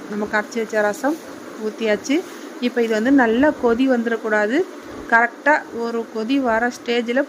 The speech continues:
பொங்கி வரும். டக்குன்னு அடுப்பை ஆஃப் பண்ணிடுங்க. So, லெமன் ரசம் பிடிச்சிருக்கிறவங்க லைக் பண்ணுங்க, ஷேர் பண்ணுங்க, சப்ஸ்கிரைப் பண்ணுங்க. தொடர்ந்து நம்ம சேனலை வாட்ச்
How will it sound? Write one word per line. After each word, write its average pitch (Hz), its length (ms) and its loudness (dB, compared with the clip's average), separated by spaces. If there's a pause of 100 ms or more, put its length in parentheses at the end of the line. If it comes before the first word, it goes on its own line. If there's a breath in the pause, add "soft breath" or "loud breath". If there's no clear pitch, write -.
பொங்கி 233 380 -2
வரும். 254 380 -2
டக்குன்னு 233 240 -4
அடுப்பை 214 360 -2
ஆஃப் 208 120 -2 (120)
பண்ணிடுங்க. 214 380 -2 (440 loud breath)
So, 254 180 -2
லெமன் 233 380 2
ரசம் 226 400 -2
பிடிச்சிருக்கிறவங்க 220 720 -4 (200)
லைக் 208 260 -2
பண்ணுங்க, 220 420 -2 (1160)
ஷேர் 247 280 6
பண்ணுங்க, 240 440 2
சப்ஸ்கிரைப் 302 500 4
பண்ணுங்க. 247 520 2
தொடர்ந்து 233 320 0
நம்ம 226 220 2
சேனலை 214 400 2
வாட்ச் 269 240 2